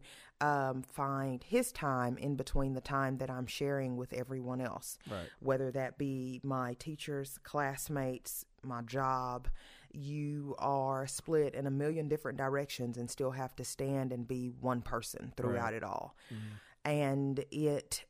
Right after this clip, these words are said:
Speaker 1: throughout all of my school programs, I tried to keep the same mindset.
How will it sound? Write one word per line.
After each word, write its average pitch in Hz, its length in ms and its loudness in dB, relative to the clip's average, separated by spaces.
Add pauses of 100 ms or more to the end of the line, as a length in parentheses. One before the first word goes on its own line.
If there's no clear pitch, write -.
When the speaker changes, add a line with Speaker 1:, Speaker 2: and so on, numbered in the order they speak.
Speaker 1:
throughout 156 540 4
all 151 520 6
of 131 180 -2
my 131 260 2
school 135 440 2
programs, 117 880 4
I 120 140 -2
tried 127 320 -4
to 127 60 -4
keep - 300 -6
the 123 80 -6
same 127 440 0
mindset. 120 760 -2